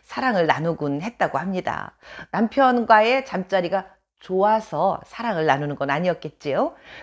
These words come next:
그래서 셋째 아이가 생겼습니다. 첫째하고는 나이가 꽤 많이 차이가 나더라고요. 예, 그래서, 어, 셋째가 나왔는데 셋째가 나니까 참 귀여웠겠지요.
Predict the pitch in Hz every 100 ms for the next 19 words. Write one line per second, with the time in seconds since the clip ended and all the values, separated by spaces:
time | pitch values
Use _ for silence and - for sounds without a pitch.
0 | - 302 330 302 - 349 294 196 202 -
1 | 262 262 - 156 113 113 143 - - -
2 | - - 330 - 277 240 240 - 202 269
3 | 269 - 135 - 165 220 - - 226 294
4 | 294 208 - 214 175 131 135 147 - 62
5 | - _ _ _ _ 156 165 139 _ 180
6 | 180 180 214 - - - - 160 160 285
7 | 320 302 285 262 240 214 - 147 233 220
8 | 151 175 214 - - - - 320 381 190
9 | 226 240 - 320 - - 247 240 240 208
10 | - 180 220